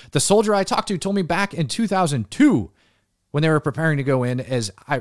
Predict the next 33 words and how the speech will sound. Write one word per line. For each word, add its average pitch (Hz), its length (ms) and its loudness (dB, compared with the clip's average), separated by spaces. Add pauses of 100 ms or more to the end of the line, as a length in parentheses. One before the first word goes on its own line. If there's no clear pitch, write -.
you 147 160 -4
know, 117 140 -2
the 117 100 -4
U 160 240 2
S 175 180 2
was 151 120 -4
getting 139 180 -2
ready 143 160 -2
to 123 80 -2
go 147 220 2
into 120 240 -4
frickin' 175 340 -4
Iraq, 117 560 -2 (1040)
that 156 160 0
they 180 140 4
were 196 120 2
being 170 280 2
issued 156 400 -2
gas 147 340 -2
masks 110 240 -4
because 135 240 -4
back 156 320 -4
then 180 240 4
they 160 100 4
even 113 300 -2
believed 92 480 -8 (440)
that 117 260 -2
Hezbollah 110 360 -2
had 101 180 -6
chemical 104 320 -6
weapons, 95 320 -8
and 104 200 -4
now 139 420 2